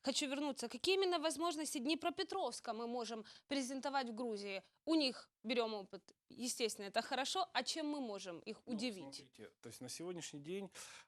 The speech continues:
Speaker 2: а, Днепропетровск стал деловым центром, э, Украины.
Speaker 1: Мгм.
Speaker 2: И мы этот, э, это хотим развивать. То есть это стал сейчас крупный логистический центр. У нас,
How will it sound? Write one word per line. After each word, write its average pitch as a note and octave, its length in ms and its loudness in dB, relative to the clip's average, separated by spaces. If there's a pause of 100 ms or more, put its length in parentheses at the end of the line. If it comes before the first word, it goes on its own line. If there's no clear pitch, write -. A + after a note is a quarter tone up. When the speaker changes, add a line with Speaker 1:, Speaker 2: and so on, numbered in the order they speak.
(100)
Speaker 2:
а, A#2 340 -2
Днепропетровск C3+ 640 -4
стал B2+ 520 2
деловым C3+ 420 2
центром, A#2+ 560 -2
э, A2+ 340 -6
Украины. G#2 380 -10 (220)
Speaker 1:
Мгм. A3+ 180 -20 (380)
Speaker 2:
И B2+ 460 0
мы D3 160 2
этот, C#3+ 320 -2
э, A#2+ 720 -2
это C#3 140 -6
хотим B2+ 360 -6
развивать. A2+ 360 -6
То A#2 60 -14
есть - 100 -10
это B2+ 140 -10
стал D#3 220 -4
сейчас - 200 -8
крупный D#3+ 300 -4
логистический B2+ 640 -6
центр. F3 480 -6 (320)
У B2 80 -10
нас, B2 260 -6